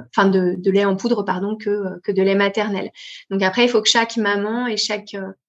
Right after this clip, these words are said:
dyade, maman-bébé trouve son propre rythme et fasse, euh,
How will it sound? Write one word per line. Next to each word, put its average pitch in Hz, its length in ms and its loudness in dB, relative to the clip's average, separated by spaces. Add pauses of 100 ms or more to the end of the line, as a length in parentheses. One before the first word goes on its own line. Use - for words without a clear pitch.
(220)
dyade, 202 500 2
maman-bébé 196 540 2
trouve - 240 -12
son 208 160 -6
propre 196 380 -4
rythme 233 420 0
et 208 120 2
fasse, 220 460 0 (640)
euh, 190 180 -2